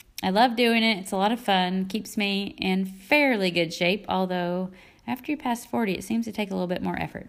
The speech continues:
But anyway, I digress about that. Um, <laughs> I was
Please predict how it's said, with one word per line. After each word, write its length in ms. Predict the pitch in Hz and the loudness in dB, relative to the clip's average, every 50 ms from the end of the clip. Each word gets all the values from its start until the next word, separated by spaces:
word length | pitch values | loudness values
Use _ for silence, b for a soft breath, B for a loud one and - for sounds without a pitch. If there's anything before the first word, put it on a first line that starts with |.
| - - | -6 2
But 200 | 190 180 - - - - - - | 2 2 2 2 -10 -20 -10 -2
anyway, 460 | - 202 190 165 151 151 156 160 - - | 2 2 2 4 2 0 -2 -6 -4 -4
I 100 | 180 175 | -2 0
digress 440 | 180 170 160 165 160 156 156 - | 0 0 0 0 -4 -4 -4 -4
about 240 | 160 156 147 147 - | -6 -6 -6 -6 -2
that. 260 | - 180 - - - - B B B B B B B B B B B B B - | 0 0 0 0 -2 -6 B B B B B B B B B B B B B 4
Um, 380 | - 233 233 226 226 220 220 | 6 8 8 8 6 4 4
<laughs> 240 | 254 254 262 - - | 4 2 2 -2 -4
I 180 | 240 233 240 269 | -4 0 0 2
was 360 | 233 247 233 214 214 - | 4 4 2 2 -2 -8